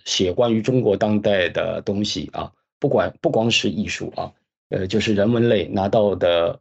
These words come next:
可能性很小。你，你想这个都是盲评的，你也不知道这个，这个 reviewer 他对你是怎么看的，一看你做中国的，一看你是做 Russia 的，我就，我就先把那旁边先放一放。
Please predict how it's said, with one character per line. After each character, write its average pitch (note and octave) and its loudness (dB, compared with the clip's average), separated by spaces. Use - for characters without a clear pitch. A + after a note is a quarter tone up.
可 - -4
能 G2+ 0
性 G#2 0
很 G#2 0
小。 - -4
你， D3+ 2
你 D3+ 4
想 G2 0
这 C3 0
个 B2+ 2
都 D3+ 2
是 C#3+ 2
盲 A2 2
评 F#2+ -4
的， F2 -8
你 G#2+ -2
也 A2+ 0
不 G#2+ -10
知 A2+ -4
道 G#2+ 2
这 G#2 -2
个， G2 -2
这 A2 0
个 A2 4
reviewer G#2 4
他 G#2+ 0
对 A2+ 0
你 G2 2
是 A2 -2
怎 F#2 -6
么 E2 -10
看 G2+ -2
的， D#2 -4
一 F2 -8
看 A#2 0
你 F2+ -4
做 F#2+ 0
中 A#2+ 0
国 G2+ 0
的， E2 -2
一 - -6
看 A#2 -2
你 F#2+ 2
是 A2 2
做 G2+ 0
Russia A#2 2
的， E2+ 0
我 F2 0
就， G#2 2
我 G#2 2
就 A2+ 0
先 A#2+ 0
把 G2 0
那 A#2 0
旁 - -2
边 B2 2
先 C3+ 2
放 G#2+ -2
一 F#2+ -8
放。 G2 -6